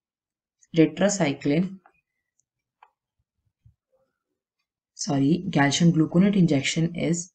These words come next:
it is used in the treatment of calcium deficiency. By the clarity test, we come to know that the, uh, parenteral dosage form has passed or failed the test. With this, we are done with this experiment.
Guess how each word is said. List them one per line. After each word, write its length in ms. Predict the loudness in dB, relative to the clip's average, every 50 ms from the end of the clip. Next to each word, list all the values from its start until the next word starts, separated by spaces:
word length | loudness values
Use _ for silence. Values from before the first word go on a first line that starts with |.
| _ _ _
it 140 | -6 -4 0
is 160 | 0 0 2
used 200 | 0 -2 -2 0
in 80 | -2 -2
the 100 | -2 -2
treatment 400 | -2 -2 -2 -2 -2 -2 -2 -2
of 160 | -2 -4 -2
calcium 380 | 0 0 0 2 2 2 2 0
deficiency. 720 | 0 0 -4 -6 -6 -6 -8 -8 -8 -8 -8 -10 -12 -12 -14 _ -20 -20 -20 -20 -20 -20 -20 -20 _ _ -4
By 260 | 0 2 2 2 2
the 200 | 0 0 -2 0
clarity 360 | 0 0 0 0 -2 -2 -4
test, 280 | -4 -2 -2 -4 -4 -4 -2
we 120 | -2 -2
come 260 | -2 -2 -4 -4 -2 0
to 80 | 0
know 240 | 0 0 -2 -4 -2
that 220 | -2 -2 -2 -2 -2
the, 80 | -4
uh, 500 | -2 -2 0 -2 -2 -4 -8 -8 -6 -6
parenteral 460 | -4 -4 -2 -2 -4 -2 0 0 2
dosage 280 | 2 2 0 -2 -6 -6
form 240 | -6 -4 -4 -2 -2
has 280 | -2 -2 -2 -2 -2 -2
passed 380 | 0 0 2 2 0 0 -2 -6 -4
or 200 | 0 0 0 0
failed 480 | -2 -4 -4 -4 -2 -2 -2 -4 -4 -2
the 200 | -2 -2 -2 -4 -8 _ _ _ _ _
test. 400 | -2 -2 -2 -2 -6 -8 -12 -14 _ _ _ _ _ _ _ _ _ _ _ _ -6
With 140 | -6 -2 0
this, 200 | 0 0 2 2
we 120 | 2 2
are 120 | 2 2 2
done 220 | 0 -2 -2 -2
with 140 | -4 -4 -6
this 160 | -6 -8 -8
experiment. 560 | -8 -10 -6 -4 -2 -2 -2 -4 -6 -6 -8